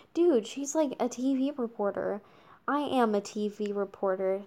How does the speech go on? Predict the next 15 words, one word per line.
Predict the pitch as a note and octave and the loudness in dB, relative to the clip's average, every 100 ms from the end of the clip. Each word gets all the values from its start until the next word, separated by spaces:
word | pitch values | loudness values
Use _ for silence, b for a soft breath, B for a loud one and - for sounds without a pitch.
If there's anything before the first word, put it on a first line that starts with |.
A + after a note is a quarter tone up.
| - | -6
I, | A3 - | -6 -4
I | G#3+ A3 - | 0 0 0
am | A#3+ A#3+ G3+ | 0 2 2
a | F#3 | 0
T | G3 G#3+ G#3 | -2 -2 0
V | G3+ | 0
reporter," | F#3 F#3 F#3+ F#3 F#3 F#3+ | 0 0 -2 -2 -2 -4
says | - F#3+ | -4 -4
Missus | F#3+ F#3+ G3 F#3 | -4 -4 -4 -6
Barton. | - F#3 F#3 G3 G3 G3+ B B - | -6 -6 -6 -6 -8 -8 B B -8
"You're | C4+ | -6
from, | C#4 B3+ - | -4 -6 -6
uh, | A3+ A3+ A3+ | -2 -2 -2
you're | A3+ A3 | -6 -10
from, | G#3+ G#3+ | -10 -10